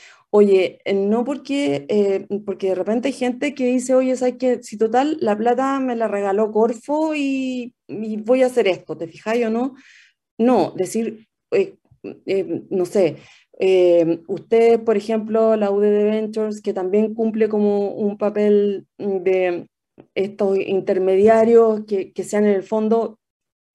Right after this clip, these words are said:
que son súper profesionales a la hora de ver y de ayudar a los emprendedores a que las cosas se hagan realmente profe-, profesionalmente.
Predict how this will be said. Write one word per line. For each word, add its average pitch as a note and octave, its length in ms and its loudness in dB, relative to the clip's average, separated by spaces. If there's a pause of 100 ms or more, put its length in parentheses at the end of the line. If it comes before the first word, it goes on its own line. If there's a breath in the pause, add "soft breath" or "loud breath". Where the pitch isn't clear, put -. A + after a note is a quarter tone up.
(400)
que F#3 100 -8
son F#3+ 240 -2
súper A3 240 2
profesionales G#3+ 960 0 (200 loud breath)
a F3+ 120 0
la F#3 160 4
hora G3+ 280 4
de F#3+ 100 4
ver G#3 520 2
y G3+ 120 -8
de F#3+ 80 -4
ayudar F#3+ 560 0 (100)
a G#3+ 60 -4
los G3 220 -4
emprendedores G3 840 0 (240 loud breath)
a F#3 80 -6
que F#3+ 120 2
las G3+ 100 -2
cosas A3 300 -6
se A3+ 120 -2
hagan A#3+ 240 2
realmente A3 420 0
profe-, G#3+ 360 -8 (160)
profesionalmente. G3 1120 -2